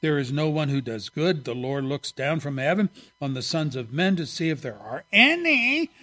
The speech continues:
who understand, any who seek God." Conclusion, "All have turned away. They have together become corrupt."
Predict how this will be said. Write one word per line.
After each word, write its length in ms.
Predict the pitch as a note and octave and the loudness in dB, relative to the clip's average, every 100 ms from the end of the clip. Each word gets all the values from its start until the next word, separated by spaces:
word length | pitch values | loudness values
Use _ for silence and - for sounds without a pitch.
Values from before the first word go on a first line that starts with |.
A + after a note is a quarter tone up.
| G3+ F3 | -8 -4
who 160 | G3+ | -2
understand, 880 | F#3 E3+ D#3+ D#3+ - D3+ C#3 D3+ F3+ - - | 0 0 0 0 -2 -4 -2 0 -2 -4 2
any 480 | C4 E4+ F4+ D4+ A#3+ | 8 10 10 6 6
who 200 | G#3 A3+ | 6 4
seek 500 | - - A#3+ G#3+ E3 | 2 4 2 2 0
God." 800 | F#3 F#3 E3+ E3+ G3+ C#4+ F4+ F#4+ F#4+ G4 - _ _ | 6 8 8 8 8 6 6 4 2 0 -4 _ _
Conclusion, 1040 | F#3+ F#3+ G3 A3+ A3+ F#3+ A3 A3+ C#4+ F4 F#4 _ _ _ _ _ _ _ _ | 0 0 2 2 0 -2 -4 -2 -4 -6 -10 _ _ _ _ _ _ _ _
"All 440 | C4 D#4 C#4+ G#3 F3 | 6 8 10 10 8
have 140 | C#3+ | 4
turned 320 | D#3+ D#3 C#3 | 0 -2 -2
away. 580 | C3+ B2 A#2 A#2 A#2 A2+ _ _ _ _ C#3 | -4 -4 -4 -4 -6 -10 _ _ _ _ -8
They 140 | C3 | -4
have 180 | C3+ B2+ | -4 -4
together 480 | B2+ B2+ E3+ F3+ E3 | -6 0 2 2 0
become 500 | C3 - C#3 C3+ B2 | -4 -8 -8 -6 -8
corrupt." 720 | B2 D3 D4+ E4+ - - | -6 4 6 6 2 -10